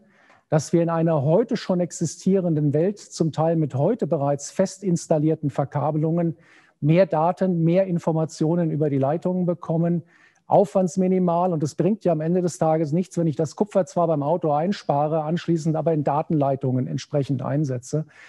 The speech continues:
Das heißt, wir müssen uns auch hier Gedanken darüber machen, wie wir mit intelligenten Systemen in die Zukunft kommen, die den Anforderungen des Datenhaushalts genügen und trotzdem in der Lage sind,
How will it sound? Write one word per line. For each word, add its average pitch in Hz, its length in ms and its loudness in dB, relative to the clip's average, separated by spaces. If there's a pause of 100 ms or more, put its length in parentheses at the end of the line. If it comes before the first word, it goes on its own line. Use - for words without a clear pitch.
(240)
Das 143 140 0
heißt, 156 180 2
wir 170 80 0
müssen 190 240 2
uns 156 100 0
auch 170 140 0
hier 196 240 2
Gedanken 185 460 -2
darüber 165 340 2
machen, 165 480 0 (400)
wie 165 80 4
wir 156 120 4
mit 151 120 2
intelligenten 175 920 2
Systemen 175 500 0
in 156 100 2
die 143 120 2
Zukunft - 520 -4
kommen, 170 440 0 (460)
die 160 80 4
den 156 380 2
Anforderungen 185 840 2
des 160 160 -4
Datenhaushalts 156 880 -2
genügen 185 540 2 (340)
und 139 280 0 (120)
trotzdem 180 500 2
in 175 100 2
der 175 120 4
Lage 151 340 2
sind, 156 360 0